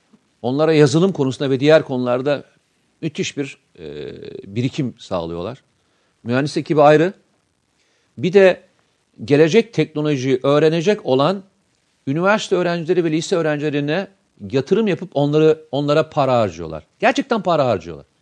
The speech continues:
Devamlı para harcıyorlar. Binlerce öğrenciye para harcıyorlar. Şu yaptıklarından, bak şu yaptıklarından belki on kat daha önemli bence.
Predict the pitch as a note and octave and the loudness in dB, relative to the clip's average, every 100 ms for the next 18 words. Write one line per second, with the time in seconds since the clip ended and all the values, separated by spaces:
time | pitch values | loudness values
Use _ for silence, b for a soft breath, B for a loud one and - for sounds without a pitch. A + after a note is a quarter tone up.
0 | _ _ _ _ _ _ _ _ _ F2+ | _ _ _ _ _ _ _ _ _ -10
1 | F2+ A#3 C4 F#3+ F#3+ D#3 B2 G2+ E2+ E2+ | 2 4 4 2 2 4 4 2 -2 -12
2 | D2+ - _ _ _ _ - G#2+ F#3 G#3+ | -14 -20 _ _ _ _ -14 0 2 6
3 | A3+ A3 F3+ - C3+ C3 A#2+ A2+ C#3 A#2 | 8 8 8 4 2 0 -4 -6 -8 -6
4 | G#2 F2 D#2+ D#2 D#2+ b b b b - | -6 -6 -8 -12 -12 b b b b -6
5 | B3 C#4+ B3 - G3+ E3+ D3 C3 A#2 A#2+ | 6 8 8 4 0 2 2 0 -6 -8
6 | _ _ _ _ A#2+ - - B3+ A3+ - | _ _ _ _ -6 -4 6 8 8 4
7 | D3+ C#3+ C#3 C3+ A2+ F#3 G#3 - - - | -2 -2 -2 -4 2 6 6 4 -6 2
8 | A3 G3 D3+ B2 C3+ B2+ A2 G2+ F#2 E2 | 2 2 -2 -2 -2 -2 -2 -6 -8 -12
9 | D2+ | -14